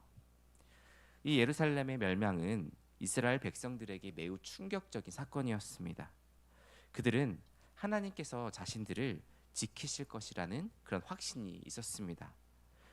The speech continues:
하지만 하나님이 그 떠난 자리에서 그 성전조차 이제 보호받지 못하고 있습니다. 성전은 언제나 그들 신앙의 중심이었습니다. 이방 신을 신뢰하고 믿고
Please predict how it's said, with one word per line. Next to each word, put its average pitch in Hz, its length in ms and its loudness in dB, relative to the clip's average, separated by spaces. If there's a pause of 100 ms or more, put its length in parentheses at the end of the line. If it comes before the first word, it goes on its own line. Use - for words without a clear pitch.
하지만 113 540 0 (320)
하나님이 165 640 -2
그 190 140 -6
떠난 156 320 -4
자리에서 85 680 -12 (480)
그 82 140 -4
성전조차 160 920 -2 (240)
이제 87 160 -8
보호받지 - 920 -4
못하고 87 500 -4
있습니다. 87 500 -4 (920)
성전은 139 720 0 (200)
언제나 123 460 2
그들 117 360 -2
신앙의 139 420 -4
중심이었습니다. - 1000 -8 (440)
이방 113 380 0
신을 110 340 -8
신뢰하고 120 680 -8 (240)
믿고 101 460 -8